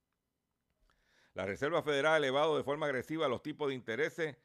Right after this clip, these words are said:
en un total de dos punto veinticinco puntos básicos desde marzo.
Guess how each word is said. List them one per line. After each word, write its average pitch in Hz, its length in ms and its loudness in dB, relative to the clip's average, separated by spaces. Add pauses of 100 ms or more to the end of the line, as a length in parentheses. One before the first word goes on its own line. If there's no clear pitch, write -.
(180)
en - 120 -14
un 139 80 -8
total 147 320 0
de 135 140 0
dos 139 160 -2
punto 165 360 -6
veinticinco 127 640 -6
puntos 135 320 -6
básicos 135 440 -2
desde 110 240 -4
marzo. 135 440 -4